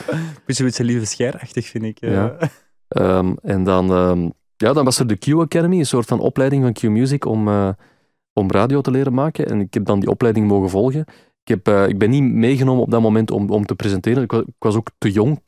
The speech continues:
Speaker 2: Ja, ik geef dat eerlijk toe. Ik, ik zat er ook wel bijna elke dag om, om daarvoor te gaan en echt proefprogramma's op te nemen. En, eh, ik wou dat echt om daar op antenne te komen.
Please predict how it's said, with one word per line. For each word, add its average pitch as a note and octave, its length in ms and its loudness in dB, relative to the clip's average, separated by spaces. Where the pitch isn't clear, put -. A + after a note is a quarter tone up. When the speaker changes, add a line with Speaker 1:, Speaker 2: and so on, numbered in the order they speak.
Speaker 2:
Ja, B2+ 120 -4
ik G2+ 200 -2
geef G#2 100 -4
dat F#2+ 80 0
eerlijk G2 260 0
toe. C3 180 0
Ik, - 300 -10
ik - 80 -20
zat C3 180 -2
er D#3+ 60 0
ook D3 180 -6
wel D3+ 240 0
bijna C#3 220 0
elke C#3+ 280 0
dag D3 220 -2
om, A#2+ 180 -2
om G#2+ 180 0
daarvoor G#2+ 260 -2
te G#2+ 140 -4
gaan A2+ 240 -2
en A#2+ 100 -2
echt A#2+ 140 -10
proefprogramma's C#3+ 640 -4
op C3+ 80 -12
te C3 100 -4
nemen. C#3 280 -2
En, G#2 140 -4
eh, - 160 -4
ik - 240 -10
wou C3 220 2
dat C#3 160 -2
echt - 300 -8
om A#2+ 180 -6
daar A2 120 -2
op G#2+ 160 -4
antenne A#2 300 -2
te - 120 -6
komen. - 340 -8